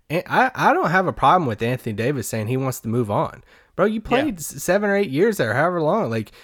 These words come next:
Speaker 1: it, yeah, you did your time. Like, I, I, I get that. Like, <laughs> you're making millions. Like,
Speaker 2: And not,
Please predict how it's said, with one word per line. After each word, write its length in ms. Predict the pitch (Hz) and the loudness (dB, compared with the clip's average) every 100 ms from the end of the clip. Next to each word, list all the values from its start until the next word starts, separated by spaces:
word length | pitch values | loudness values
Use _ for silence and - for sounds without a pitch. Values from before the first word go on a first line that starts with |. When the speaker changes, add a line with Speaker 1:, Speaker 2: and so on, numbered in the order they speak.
| - - | -20 -8
Speaker 1:
it, 280 | 156 - - | -8 -8 -20
yeah, 380 | - 143 294 - | -8 0 0 0
you 180 | 113 214 | -2 0
did 220 | 302 311 | 2 4
your 80 | 349 | 2
time. 480 | - 233 349 - 98 | 2 0 -2 -8 -6
Like, 180 | 120 | -4
I, 320 | 117 - 139 165 | -4 -4 -6 0
I, 60 | 156 | -2
I 40 | |
get 300 | 160 220 294 | 4 4 4
that. 240 | 120 90 | -2 -2
Like, 280 | 117 123 - | -2 -2 -2
<laughs> 320 | 175 147 - | -2 -2 -4
you're 100 | 160 | -4
making 320 | 180 196 196 151 | 0 0 0 2
millions. 480 | 165 226 233 226 | 4 6 6 4
Like, 120 | 170 143 | 4 2
Speaker 2:
And 100 | 233 | 2
not, 120 | 233 | -4